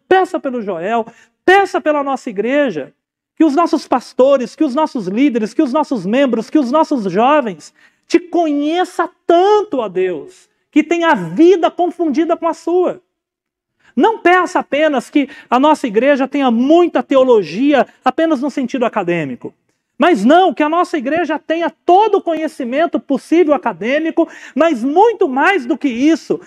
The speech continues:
que se transforme em vida, que se transforme em realidade integrada à prática da vida cotidiana. Para que alguém olhe para cá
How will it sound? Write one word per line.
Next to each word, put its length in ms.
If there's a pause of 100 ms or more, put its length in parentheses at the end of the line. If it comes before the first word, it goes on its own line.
(180)
que 100
se 140
transforme 580
em 220
vida, 580 (220)
que 100
se 140
transforme 540
em 100
realidade 800
integrada 800 (180)
à 140
prática 640
da 180
vida 400
cotidiana. 720 (1900)
Para 200
que 100
alguém 340
olhe 440
para 160
cá 360